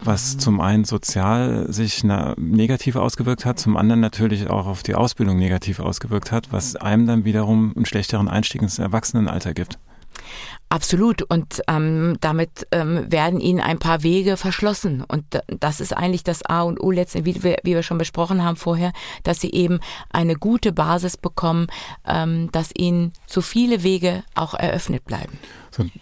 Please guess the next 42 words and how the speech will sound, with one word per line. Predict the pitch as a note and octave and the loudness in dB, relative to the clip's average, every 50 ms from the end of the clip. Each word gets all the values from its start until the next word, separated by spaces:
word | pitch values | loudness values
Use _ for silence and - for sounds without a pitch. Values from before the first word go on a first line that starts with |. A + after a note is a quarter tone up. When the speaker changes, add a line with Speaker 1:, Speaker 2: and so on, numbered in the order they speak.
| - | -2
Speaker 1:
kann | - A2 G#2+ | 2 4 4
man | A2 G#2+ | 4 6
den | G2+ A2 G2+ F#2 | 4 4 4 4
Behandlungserfolg | G2 F2 E2+ G2+ A2 - C3+ A#2 A2 - - G2+ - - A#2 A2 - | 2 2 4 4 4 4 2 2 2 0 -2 0 2 2 0 2 2
letztendlich | G2+ F#2+ - - - G2 G2 A#2+ A#2 G#2+ - - | -2 -2 -2 0 -2 0 0 0 0 0 0 0
auch | - G2+ F2+ G2 | 0 0 0 0
an | - G#2+ | 2 2
den | G#2 G2 F#2 | 2 2 0
Fehlzeiten | - - - - G#2+ A2+ A#2 - - - A#2 A2+ A2 G#2+ - A#2 A2+ | -2 -4 -2 0 2 2 2 0 -2 -2 0 0 0 0 2 0 2
in | - A2+ G#2 | 2 2 2
der | G2+ G2+ G2 | 2 0 -2
Schule | - - - C3 B2 A2 G#2+ F#2+ F2+ - - - - _ - - - - | -2 -2 0 0 2 2 2 2 0 -2 -6 -14 -20 _ -20 -20 -6 0
bemessen. | - G#2+ G2 A#2+ A#2+ - - F#2+ F2+ E2+ - - _ - - - | 2 4 4 4 4 2 0 0 -2 -2 -4 -10 _ -20 -10 -4
Umso | - G2+ F2+ F#2+ F#2 | -2 0 0 0 2
weniger | F2+ F#2 F#2 F#2 F#2 | 2 2 2 2 0
Fehlzeiten, | - - G#2+ G#2+ - - A#2 A2+ A2 A2 | -2 -2 -2 -2 -2 -2 -2 -2 0 0
umso | G#2+ G2+ G2 | 0 0 0
besser, | F#2+ F#2 G#2 G#2+ G2+ G2 - - - | 0 0 0 0 0 -2 -4 -6 -2
besser | - G2+ F#2+ - A2 G#2+ | 0 0 0 2 0 0
die | G2 F2+ | 0 0
Behandlung? | G2 F2+ E2 F#2+ G2+ - C3 C3 C#3 - - - - - | 0 2 2 2 0 2 0 0 0 -2 -4 -12 -6 -2
Speaker 2:
Ja, | - - - - - - - - | -2 -2 -2 -2 -8 -10 -6 -4
auf | E3 - - | -2 0 0
jeden | E3+ E3 E3 E3+ | 2 2 2 2
Fall. | - D#3 C#3+ C3 - - - - - - - - - | 2 0 0 -2 -4 -10 -20 -20 -20 -20 -10 -4 -2
Das, | C#3+ D3 D3+ - - - - - - - | -2 -2 -2 -2 -4 -4 -4 -4 -4 -2
da | - D3+ D3+ | -2 -2 -2
gehe | D3+ D3+ E3 | 0 0 -2
ich | E3 - - | -2 0 -2
mit | E3+ D#3 - | -2 -2 -2
dir | - E3 | -2 -4
komplett, | - - D#3 D3+ C#3+ - - F3 F3+ - - - - - - - - - - - - | -2 -2 -4 -4 -2 -2 -2 -2 -2 -4 -8 -12 -12 -12 -12 -12 -12 -12 -8 -2 0
ähm, | - F3+ F3 E3+ E3+ E3 D#3+ | 0 2 2 2 2 0 0
da | D#3 D#3 | 0 0
ko-, | D3+ - E3+ E3 E3+ | 0 0 0 0 2
da | E3 D#3 D3+ | 0 0 -2
kommen | D3 - - F3 F3+ F3 | -2 0 0 2 2 2
wir | F3 - - | 2 2 0
auch | - - - | 0 -2 -2
auf | - - - | -4 -2 -2
die | - F3 E3+ - - - - - - | 0 -2 -2 -2 -4 -10 -10 -2 2
letzten, | F3+ F3 F#3+ G#3 - - - - F#3+ F3+ D#3+ | 4 4 4 2 0 -4 0 2 2 2 2